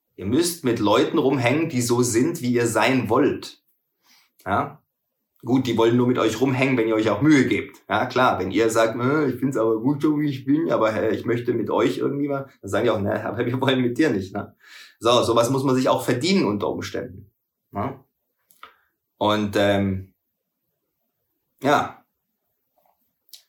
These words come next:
Bevor ich jetzt noch länger laber und noch ins zweite und dritte Thema reingehe, weil das ist das ist ja nicht ein Thema, ne? Ihr merkt ja schon, da geht man vom einen Ding ins andere Ding und das sind alles Riesenthemen, über die du ein komplettes stundenlanges Video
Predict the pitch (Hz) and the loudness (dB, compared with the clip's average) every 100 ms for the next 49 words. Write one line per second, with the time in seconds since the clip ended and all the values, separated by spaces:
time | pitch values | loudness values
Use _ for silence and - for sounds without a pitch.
0 | _ _ _ _ _ _ _ _ 127 - | _ _ _ _ _ _ _ _ -20 0
1 | 113 127 139 - 113 113 131 143 143 147 | 2 2 0 0 -2 0 2 4 4 4
2 | 170 196 139 110 110 104 - 113 117 120 | 6 4 2 -2 -4 -4 -4 0 0 0
3 | 104 113 113 135 143 151 147 156 165 180 | -2 -4 -2 -2 0 0 0 0 0 2
4 | 127 110 104 120 - - _ _ _ _ | 2 0 -2 -6 -8 -16 _ _ _ _
5 | _ _ _ _ - 120 151 147 - 117 | _ _ _ _ -6 0 2 2 2 4
6 | 156 151 156 156 98 90 156 175 127 147 | 4 4 2 4 2 2 2 2 4 2
7 | 165 110 - 98 98 101 127 143 117 117 | 2 0 0 -2 -2 0 0 2 0 -2
8 | 110 95 113 180 175 190 139 - - 127 | -4 0 0 2 2 2 0 -2 -2 0
9 | 156 170 196 185 110 110 120 117 131 127 | 0 0 0 0 -2 -4 -4 0 0 0
10 | 117 143 143 123 123 160 127 113 123 135 | 0 0 -2 -2 0 0 -2 -2 0 -2
11 | 110 - 101 127 143 139 - - - 143 | -2 -4 -2 0 0 -2 -6 -8 -4 -2
12 | 135 135 127 117 123 - 113 101 | -2 0 0 -2 -2 -2 0 -2